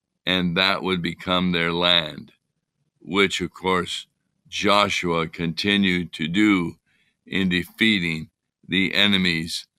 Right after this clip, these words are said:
they found in Canaan, who also worshiped false gods, sacrificed their children to them, and kissed the wood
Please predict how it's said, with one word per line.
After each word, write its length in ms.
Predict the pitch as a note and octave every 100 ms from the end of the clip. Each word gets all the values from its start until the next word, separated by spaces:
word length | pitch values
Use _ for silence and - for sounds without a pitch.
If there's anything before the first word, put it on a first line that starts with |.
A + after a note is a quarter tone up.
| _
they 220 | - F2 E2+
found 420 | - F2 F2+ E2+
in 200 | E2 E2
Canaan, 640 | - G2 F#2+ E2 D2+ - _ _ _ _ _
who 220 | F#2+ G#2
also 580 | F2+ A#2 C3+ A2+ G#2+ F#2
worshiped 640 | F2 F2+ F#2 - C2 _ _ _ _ _
false 540 | - - G2+ G2+ F2+
gods, 640 | - F#2+ F2 D#2 C#2+ - - _ _ _ -
sacrificed 960 | - B2 A#2 A2+ G2 F2+ F#2 F#2 -
their 200 | F#2 F2
children 640 | D#2 - F#2+ G2 F2+ E2+ D#2+
to 200 | E2 D#2+
them, 380 | D2+ C#2+ - _ _ _ _ _ _ _
and 560 | E2 F#2 F2 E2 E2+ - _ _ -
kissed 560 | - G#2+ F#2 - - _ _ _ _ _
the 340 | - D#2 F2
wood 540 | F2+ F#2 G2 E2+ D#2